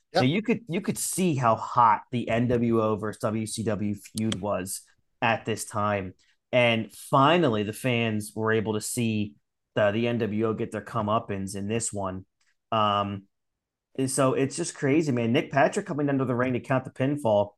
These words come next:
Speaker 2: was also interesting because, and I forgot about this until I did the research, because it was, you know, he burned the N W O. This is the second show in a row that he did that. Um,
Speaker 1: Mm-hmm.
Speaker 2: look, was this the best match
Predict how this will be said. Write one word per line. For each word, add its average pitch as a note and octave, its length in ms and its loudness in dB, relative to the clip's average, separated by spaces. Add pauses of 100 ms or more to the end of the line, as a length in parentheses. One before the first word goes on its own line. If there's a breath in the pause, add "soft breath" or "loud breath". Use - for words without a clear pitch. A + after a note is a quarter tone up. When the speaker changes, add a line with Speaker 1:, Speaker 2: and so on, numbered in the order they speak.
(280)
Speaker 2:
was B2+ 240 -2
also A3+ 380 2
interesting A2 760 -2 (440)
because, C#3 400 2
and C3 120 -2
I B2 200 2 (260)
forgot F3 260 4
about C#3 160 2
this C3+ 140 -2
until C3 160 0
I A2+ 60 4
did G#2+ 140 -4
the G#2+ 60 -4
research, A2+ 440 -2
because B2+ 240 0
it B2+ 100 -2
was, A#2+ 300 -2 (460)
you B2+ 80 2
know, A#2+ 60 4
he D#3+ 220 0 (180)
burned D#3 400 6
the B2 160 2
N D3 140 0
W D3 360 4
O. C3+ 320 0
This D#3+ 220 0
is F#3+ 60 -8
the F#3 80 -2
second - 460 -4
show D#3 280 0
in C#3+ 80 -2
a C3+ 40 -6
row C3+ 220 -2
that A2+ 100 -4
he A#2 120 -4
did A#2 300 -2
that. F#2 220 -6 (580)
Um, G2 640 -2
Speaker 1:
Mm-hmm. C3+ 200 -10 (1000)
Speaker 2:
look, D3+ 240 4
was B2+ 160 0
this E3 140 -4
the D3+ 80 0
best C#3+ 320 2
match E3 420 -4